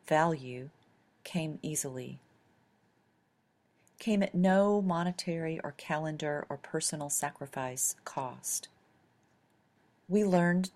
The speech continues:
difficult things. It took time, and both the learning process and the aftermath transformed us, keeps transforming us. We're fit. It took and takes time.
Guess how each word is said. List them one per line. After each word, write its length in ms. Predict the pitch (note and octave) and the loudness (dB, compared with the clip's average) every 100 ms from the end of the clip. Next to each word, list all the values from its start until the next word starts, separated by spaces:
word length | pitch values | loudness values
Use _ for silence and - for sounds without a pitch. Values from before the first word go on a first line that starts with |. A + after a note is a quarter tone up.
| - | -4
difficult 440 | D#3+ E3 F#3 - | -4 -2 -4 -4
things. 600 | F#3+ A3 F3 C3 - - _ _ _ _ - | -2 0 -2 -4 -6 -6 _ _ _ _ 0
It 220 | F#3 F#3+ | 0 2
took 320 | - G3+ G3 - | -2 -4 -4 -10
time, 560 | - F#3 G#3 E3 - - _ _ - | -6 -2 -2 -4 -6 -16 _ _ -2
and 160 | E3+ | 2
both 260 | E3+ F3+ F3+ | 6 6 6
the 60 | E3+ | 2
learning 360 | F3 G#3+ A3+ | 4 4 2
process 720 | A3 - G3 - F#3 F3+ - - | -2 -2 2 4 4 6 2 0
and 400 | - F#3 G3+ G#3 - | 0 4 4 0 -4
the 160 | G3+ F#3+ | -4 -2
aftermath 720 | E3+ F#3+ - D3 C#3 C3 C3+ - | 0 0 -2 -6 -4 -4 -6 -10
transformed 720 | - D#3+ D3+ - - D3+ D3 C#3+ | -2 -2 0 -4 -2 -4 -4 -6
us, 400 | B2+ - - - _ _ _ _ _ | -6 -4 -4 -4 _ _ _ _ _
keeps 640 | - A3+ A#3+ - - - - _ _ _ | -8 -4 -4 0 2 2 -2 _ _ _
transforming 680 | - D3+ C#3+ - C#3 C3+ C3 | -4 -2 -2 -4 -6 -6 -6
us. 340 | B2+ - - - _ _ _ _ _ _ _ _ _ _ - | -8 -4 -4 -6 _ _ _ _ _ _ _ _ _ _ -2
We're 100 | G3+ | 0
fit. 540 | G#3 - C4 - - - _ _ _ _ _ _ _ _ | 0 2 2 2 -2 -16 _ _ _ _ _ _ _ _
It 180 | F3 F3 | 0 2
took 460 | - - F3 F#3 F#3 | -2 0 0 0 -2
and 160 | D3+ | -6
takes 580 | - - E3+ F3 - - - _ | -6 -6 -6 -4 0 0 -2 _
time. 580 | - - D3 G#3 D#3 C3 | -12 -8 -6 -4 -4 -8